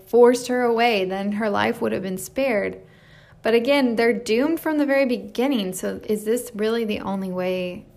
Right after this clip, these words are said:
that the book, the play can end? Um, Shakespeare m-, writes it that way.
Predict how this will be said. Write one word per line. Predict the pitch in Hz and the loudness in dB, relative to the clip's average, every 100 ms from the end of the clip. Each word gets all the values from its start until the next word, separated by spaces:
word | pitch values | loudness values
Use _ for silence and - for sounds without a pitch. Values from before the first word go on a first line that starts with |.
| - | -12
that | - 185 | -8 -8
the | 185 | -8
book, | 170 185 - - - | -6 -6 -8 -20 -12
the | 185 | -6
play | - 190 | -2 -2
can | 185 180 | -2 -2
end? | 247 285 - - - - - - - - - 202 | 0 0 -4 -12 -20 -20 -20 -20 -20 -20 -6 0
Um, | 202 196 196 202 - - _ - - - - | 2 2 -2 -6 -10 -18 _ -20 -20 -20 -10
Shakespeare | - 220 220 - 226 | 0 2 2 0 2
m-, | 208 196 - 196 | 2 0 -4 -2
writes | 190 220 - | 0 0 -2
it | - | -2
that | 185 - | -2 -2
way. | - - | -4 -6